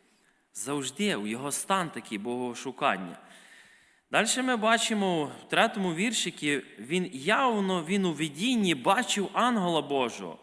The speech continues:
Дальше в четвертому він пог-, поглянув на нього і жахнувся, і сказав: «Що, Господи?»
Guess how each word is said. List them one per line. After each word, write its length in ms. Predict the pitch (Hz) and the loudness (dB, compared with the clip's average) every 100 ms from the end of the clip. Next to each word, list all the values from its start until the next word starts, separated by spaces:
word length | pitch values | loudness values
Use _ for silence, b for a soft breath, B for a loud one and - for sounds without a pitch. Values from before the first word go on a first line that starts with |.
| - _ b b b b b b b - | -20 _ b b b b b b b -10
Дальше 380 | 117 156 - | -4 -2 -2
в 40 | 175 | -4
четвертому 720 | 196 - - 226 220 190 175 | -6 -2 2 2 0 0 2
він 180 | 175 185 | 2 0
пог-, 420 | 175 175 156 143 - - - | 0 -2 -2 -8 -12 -20 -10
поглянув 640 | 113 113 127 185 208 202 180 | -6 -4 2 6 6 4 0
на 140 | 165 | 0
нього 340 | 165 170 160 165 | 0 0 0 0
і 120 | 135 | -2
жахнувся, 760 | 127 120 - 175 247 196 - | -2 -4 -2 -2 0 0 -2
і 60 | 113 | -4
сказав: 680 | - 131 127 185 165 113 B B | -6 -6 0 2 2 -2 B B
«Що, 360 | - - 220 220 | -6 -2 2 2
Господи?» 640 | 170 220 185 - 117 101 | 4 2 0 -4 -6 -6